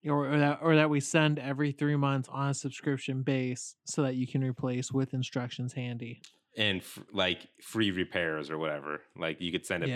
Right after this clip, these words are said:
Speaker 2: back if anything, if it,
Speaker 1: And the
Speaker 2: we do a
Speaker 1: military
Speaker 2: subscription.
Speaker 1: will just have a serviceman that goes out there and
Speaker 2: <laughs> Sure.
Speaker 1: services all of 'em.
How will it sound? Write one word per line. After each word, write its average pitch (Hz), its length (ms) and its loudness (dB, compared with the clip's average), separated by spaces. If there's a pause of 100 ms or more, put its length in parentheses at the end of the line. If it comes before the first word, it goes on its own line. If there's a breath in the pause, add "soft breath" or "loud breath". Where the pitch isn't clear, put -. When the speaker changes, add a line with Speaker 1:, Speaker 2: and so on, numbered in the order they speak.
(160)
Speaker 2:
back 120 80 -4
if 82 120 -6
anything, 78 520 -8 (400 soft breath)
if 101 180 -4
it, 104 100 -8
Speaker 1:
And 156 160 2
the 156 60 6
Speaker 2:
we 143 40 6
do 156 40 8
a 160 60 10
Speaker 1:
military 151 360 6 (100)
Speaker 2:
subscription. 131 100 -2
Speaker 1:
will 139 100 4
just 135 220 2
have 135 260 4
a 127 60 0
serviceman 131 760 0
that 123 260 -4
goes 131 260 2
out 120 260 0
there 120 260 -2
and 117 280 -4
Speaker 2:
<laughs> - 100 -20
Sure. 127 260 0
Speaker 1:
services 117 300 0
all 120 260 2
of 120 80 -2
'em. 120 260 -2